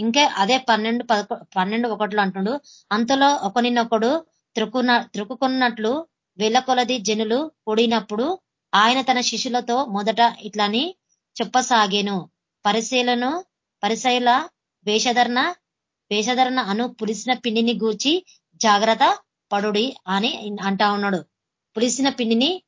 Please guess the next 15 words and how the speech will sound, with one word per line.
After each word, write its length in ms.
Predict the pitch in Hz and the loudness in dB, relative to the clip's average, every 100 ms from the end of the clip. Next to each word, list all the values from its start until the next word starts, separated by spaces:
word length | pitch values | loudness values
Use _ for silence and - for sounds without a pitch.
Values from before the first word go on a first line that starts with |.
| _ - | _ -4
గూర్చి 220 | 214 269 196 | -2 -2 0
జాగ్రత్త 380 | 202 190 202 240 359 - _ _ - | 2 4 2 2 0 -2 _ _ -4
పడాలంటుండు. 680 | 185 202 208 196 190 196 185 185 _ - - | 0 2 2 0 -4 -4 -4 -6 _ -20 -8
మనము 300 | 220 226 233 254 240 | -2 0 0 -2 -4
చూస్తా 360 | 240 233 254 233 233 | -2 0 4 4 4
ఉన్నాము, 300 | 226 220 269 330 _ _ _ - | 0 -2 -4 -6 _ _ _ -10
ఉమ్, 400 | 214 214 220 208 196 190 | -6 -2 -2 -2 -4 -2
మనని 280 | 220 226 247 202 | 0 2 0 0
మనము 220 | 214 226 262 226 | 0 0 0 0
చూస్తా 260 | 226 254 233 226 | 0 6 6 6
ఉన్నాము, 200 | 220 214 | 0 -2
వింటా 280 | 208 208 226 220 220 | -4 0 4 4 2
ఉన్నాము. 320 | 214 208 233 269 - _ - | -2 -4 -6 -8 -16 _ -2
ఇక్కడ 180 | 220 226 202 | 2 2 2
దేవుడు 200 | 214 | 0